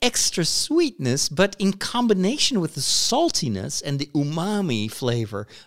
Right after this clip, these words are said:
of the Korean soy sauce. And maybe there were some other ingredients I forgot. Probably, you could probably also mix in some ses-, crushed sesame seeds. I think I actually added a little bit of sesame oil. Um,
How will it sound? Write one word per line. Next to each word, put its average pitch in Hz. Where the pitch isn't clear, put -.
of 143
the 127
Korean 120
soy 190
sauce. -
And 185
maybe 269
there 226
were 175
some 120
other 165
ingredients 143
I 110
forgot. 131
Probably, 120
you 127
could -
probably 117
also 101
mix 104
in 113
some 110
ses-, 175
crushed -
sesame 160
seeds. 139
I 127
think 320
I 127
actually 113
added 104
a -
little 101
bit 98
of 92
sesame -
oil. 165
Um, 151